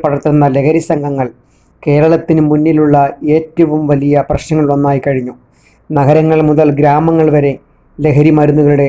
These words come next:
ഉപഭോക്താക്കളെയും വിൽപ്പനക്കാരെയും കൊണ്ട് നിറയുകയാണ്. വലിയ നഗരങ്ങൾ വലിയ ലഹരിക്കയത്തിൽ മയങ്ങിക്കിടക്കുന്നു. പുതുലഹരിയുടെ പുറകെ പോകുന്നവരുടെ എണ്ണം അനുദിനം വർദ്ധിക്കുന്നത്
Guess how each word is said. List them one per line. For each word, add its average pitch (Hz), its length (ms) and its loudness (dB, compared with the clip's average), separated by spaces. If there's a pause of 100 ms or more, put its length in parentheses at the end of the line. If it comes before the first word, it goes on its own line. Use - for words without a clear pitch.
(160)
ഉപഭോക്താക്കളെയും 151 1000 0
വിൽപ്പനക്കാരെയും 147 800 0
കൊണ്ട് 135 220 -2
നിറയുകയാണ്. 135 600 -4 (460)
വലിയ 135 320 2 (100)
നഗരങ്ങൾ 151 440 2 (120)
വലിയ 147 220 2 (120)
ലഹരിക്കയത്തിൽ 151 680 -2 (120)
മയങ്ങിക്കിടക്കുന്നു. 139 720 -4 (420)
പുതുലഹരിയുടെ 147 800 2
പുറകെ 147 300 0 (100)
പോകുന്നവരുടെ 143 520 -2 (100)
എണ്ണം 143 220 -8 (440)
അനുദിനം 143 460 2
വർദ്ധിക്കുന്നത് 139 640 0